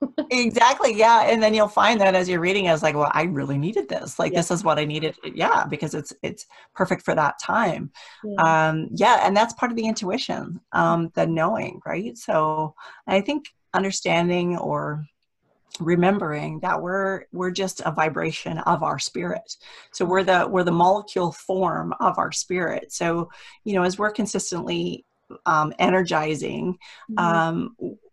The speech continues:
Speaker 2: we're, i-, i-, you know, if you were to just sort of allow the spirit to come through, it's going to guide you in whatever it is that you need to do, whether it's something as simple as choosing a book because it's something you needed to learn,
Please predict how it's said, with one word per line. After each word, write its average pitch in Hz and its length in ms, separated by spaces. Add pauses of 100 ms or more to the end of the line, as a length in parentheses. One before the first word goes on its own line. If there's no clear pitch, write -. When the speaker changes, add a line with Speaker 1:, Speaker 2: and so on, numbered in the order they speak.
(260)
Speaker 2:
we're, 180 460 (120)
i-, - 160
i-, 185 240
you 190 120
know, 175 140
if 180 120
you 190 80
were 190 120
to - 200
just 180 220
sort 175 180
of 160 220 (800)
allow 180 880
the 180 140
spirit 170 340
to - 100
come 151 240
through, 165 640 (180)
it's 196 140
going 190 260
to 175 80
guide 160 340
you - 260
in 180 200
whatever 165 280
it 156 60
is 151 100
that 160 140
you 156 100
need 156 160
to 151 120
do, 165 200
whether 160 260
it's - 180
something 185 300
as 151 160
simple 180 400
as - 140
choosing 165 360
a 156 40
book 185 240
because 165 260
it's 156 100
something 175 260
you 165 80
needed 165 240
to 151 80
learn, 170 420